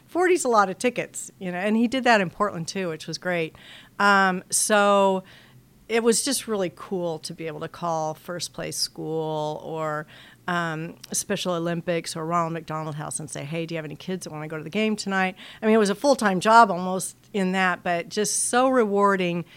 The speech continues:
to get these kids there, and then the meet and greets afterwards. You know, Detlef always made himself available, and, um, it was a really exciting time, and,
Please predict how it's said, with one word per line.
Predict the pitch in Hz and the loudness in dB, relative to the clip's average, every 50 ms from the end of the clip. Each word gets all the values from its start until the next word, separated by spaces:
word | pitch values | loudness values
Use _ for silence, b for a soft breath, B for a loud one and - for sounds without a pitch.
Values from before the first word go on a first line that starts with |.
| B B B B _ | B B B B _
to | - 190 | -8 -2
get | 196 214 208 | -2 -2 -2
these | - 196 180 175 - | -2 -6 -6 -6 -8
kids | - - - 180 175 165 - - | -10 -6 -6 -6 -4 -6 -8 -6
there, | 180 170 165 165 160 160 160 156 - | -6 -4 -4 -2 -2 -2 -4 -4 -6
and | - 165 165 165 | -8 -8 -6 -6
then | 160 160 160 160 | -6 -4 -6 -6
the | 151 170 | -6 -4
meet | 170 175 170 175 - | -2 -2 -2 -2 -4
and | 170 160 | -6 -10
greets | - 156 160 151 147 - | -8 -8 -10 -8 -8 -6
afterwards. | 147 147 147 - - - 147 151 156 156 156 156 156 151 - | -6 -6 -6 -6 -10 -12 -10 -8 -8 -8 -8 -8 -10 -10 -12
You | 165 156 | -12 -10
know, | 151 143 143 | -10 -12 -12
Detlef | 139 - - - - 165 147 - | -10 -12 -12 -10 -10 -12 -14 -12
always | - 180 170 165 165 160 147 156 | -8 -8 -6 -6 -6 -6 -8 -8
made | 160 151 151 | -8 -10 -10
himself | 147 151 147 - - - - - | -10 -10 -10 -10 -12 -12 -12 -12
available, | 147 147 147 151 151 151 147 147 147 143 143 147 143 151 147 B B B B B B B B - | -12 -10 -8 -8 -8 -10 -10 -10 -10 -10 -8 -8 -10 -12 -14 B B B B B B B B -12
and, | 180 170 165 160 160 156 156 151 - | -10 -8 -8 -6 -6 -8 -8 -10 -8
um, | 165 160 160 156 151 151 156 151 - _ | -8 -6 -6 -6 -6 -8 -10 -12 -14 _
it | - 180 190 | -8 -8 -6
was | 202 190 180 185 | -6 -6 -4 -4
a | 175 | -6
really | 160 165 165 170 175 175 170 165 170 170 165 170 165 | -6 -6 -6 -4 -2 -2 -2 -2 -2 -2 -4 -4 -6
exciting | 185 175 - - - 160 156 151 151 151 151 156 | -10 -12 -12 -10 -10 -8 -8 -8 -8 -10 -10 -12
time, | 151 - - 147 147 147 147 147 147 143 135 | -12 -12 -12 -12 -10 -10 -10 -10 -10 -12 -12
and, | - 151 - - - 151 151 143 | -12 -12 -12 -12 -12 -12 -14 -14